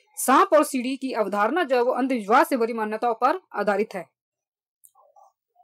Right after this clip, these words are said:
टेबल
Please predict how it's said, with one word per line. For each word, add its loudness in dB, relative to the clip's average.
टेबल 6